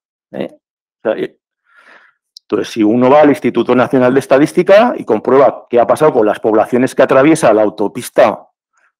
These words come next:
autovía, perdón, Sagunto, Teruel, Zaragoza, Huesca, pues vemos que salvo Sa-, salvo Sarrión,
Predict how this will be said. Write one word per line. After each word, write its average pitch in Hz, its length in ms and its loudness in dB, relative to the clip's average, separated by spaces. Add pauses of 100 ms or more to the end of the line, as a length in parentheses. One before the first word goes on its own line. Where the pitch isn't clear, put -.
autovía, 110 440 0
perdón, 110 440 -2 (840)
Sagunto, 120 680 -2
Teruel, 135 400 2
Zaragoza, 131 760 2
Huesca, 160 580 -2 (720)
pues 110 140 -4
vemos 123 260 0
que 135 180 0
salvo 117 320 2
Sa-, - 300 -2
salvo 123 300 0
Sarrión, 135 580 0